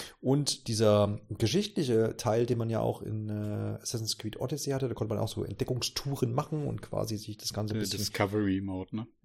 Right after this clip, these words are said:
Speaker 1: Genau, hi-,
Speaker 2: Oder
Speaker 1: historisch
Speaker 2: Discovery
Speaker 1: betrachten.
Speaker 2: Tour.
Speaker 1: Richtig, die, die Historie da betrachten, äh, von der jeweiligen Zeit, in der das Spiel spielt. Und das funktioniert dann auch hier. Ab Herbst wird's da auch ein Update geben, das auch, äh, kostenlos tatsächlich,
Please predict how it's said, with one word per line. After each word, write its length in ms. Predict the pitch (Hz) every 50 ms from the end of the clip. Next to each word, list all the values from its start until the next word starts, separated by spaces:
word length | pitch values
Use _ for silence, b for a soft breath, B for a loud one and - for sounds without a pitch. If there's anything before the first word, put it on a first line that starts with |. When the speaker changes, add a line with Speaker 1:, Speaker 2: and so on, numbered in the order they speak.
| _ -
Speaker 1:
Genau, 300 | 160 143 104 98 104 104
hi-, 120 | 110 123
Speaker 2:
Oder 40 | 107 98
Speaker 1:
historisch 220 | 113 107 107 98 - 139 143 139
Speaker 2:
Discovery 260 | 139 107 101 107 107
Speaker 1:
betrachten. 300 | 101 98 123 123 - 113
Speaker 2:
Tour. 240 | 104 101 - 127 117 - - _ _ _ _ _ _ _ _ - - - - -
Speaker 1:
Richtig, 420 | 120 - - 98 - - B B B B B B B B - -
die, 240 | 98 98 98 104 101
die 160 | 104 107 101
Historie 420 | 98 98 - - 117 110 107 107 104
da 80 | 104 104
betrachten, 560 | - - - 135 156 - - 170 156 156 -
äh, 260 | - - - 131 123
von 120 | 123 - 123
der 80 | 120 120
jeweiligen 400 | 117 117 113 117 117 117 110 -
Zeit, 300 | - - 139 139 143 -
in 60 | 113
der 120 | 104 107
das 100 | 104 107
Spiel 200 | - - - 117
spielt. 300 | 107 - - 175 202 202
Und 80 | - 117
das 100 | 113 107
funktioniert 420 | - - 127 120 - 120 117 117 113
dann 140 | 113 110 90
auch 180 | 92 107 -
hier. 360 | - - 143 143 139 - - -
Ab 180 | - 107 - - -
Herbst 460 | - 120 117 117 120 - - - - B B B B B B B -
wird's 180 | 110 104 -
da 100 | - 95
auch 80 | 95 107
ein 80 | 113 -
Update 260 | 104 - 107 104 -
geben, 320 | - 107 107 104 104 101
das 180 | 98 98 - -
auch, 340 | - 95 98 - - - _ - _ _
äh, 280 | 73 - - 73 69 - -
kostenlos 480 | - 196 - - - 104 98 98 98
tatsächlich, 500 | - - - 113 113 117 - - - _